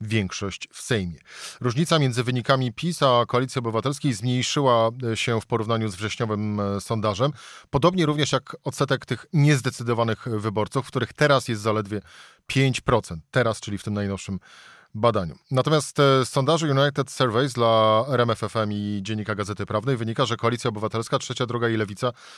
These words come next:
mogą zbudować w nowym Sejmie koalicję, która będzie dysponować dwustu czterdziestoma trzema głosami. E, mm, to oznacza, że pis nawet w koalicji z Konfederacją nie może liczyć na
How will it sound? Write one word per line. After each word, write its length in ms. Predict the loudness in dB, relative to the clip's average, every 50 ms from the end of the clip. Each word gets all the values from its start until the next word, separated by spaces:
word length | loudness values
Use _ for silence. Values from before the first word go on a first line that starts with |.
| -20 -10 _
mogą 220 | -2 0 0 0 0
zbudować 380 | 0 0 0 0 0 0 -2
w 40 | -2
nowym 260 | -2 -2 -2 -2 -2
Sejmie 320 | -2 -2 -2 -2 -2 -2 -4
koalicję, 400 | -2 -2 -2 -2 -2 -2 -4 -4
która 180 | -2 -2 -2
będzie 220 | -2 -2 -2 -4 -4
dysponować 520 | -6 -8 -8 -6 -4 -4 -2 -4 -4 -6 -10 -20 -20 -20 -20 _ -14
dwustu 380 | -6 -4 -4 -2 -2 -2 -6
czterdziestoma 600 | -4 -2 -2 -2 -2 -2 -4 -4 -4 -2 -2 -2 -2 -4 _
trzema 540 | -8 -6 -4 -2 0 0 2 2 0 -2 -4 -6 _ _ -20 _ _ _ -20
głosami. 720 | -18 -14 -8 -4 0 2 2 2 2 2 0 0 0 -2 -6 _ _ _ _ _ -20 -20 -20 -20 -20 -20 -16 -4 0
E, 640 | 4 6 6 6 6 6 6 6 6 4 4 2 -2 _ _ _ _ _ -10
mm, 500 | -6 -2 -2 0 0 0 0 0 -2 -2 -2 _
to 200 | 4 4 4 4
oznacza, 600 | 2 -2 0 -2 -2 -2 -2 0 0 0 0 0
że 160 | 0 0 -2
pis 300 | -2 -2 -2 -4 -2 2
nawet 280 | 2 2 4 2 0 -4
w 60 | -2
koalicji 580 | 0 2 2 2 2 -2 -4 -6 -6 -6 -6 -6 -10
z 100 | -4 0
Konfederacją 760 | 0 2 2 2 2 2 2 2 0 -2 -2 -2 -2 -2 -2 0
nie 260 | 0 0 2 2 4
może 380 | 4 2 2 2 2 2 0 0 -2
liczyć 480 | -2 0 0 0 -2 -2 -4 -4 -4
na 240 | -4 -4 -4 -4 -6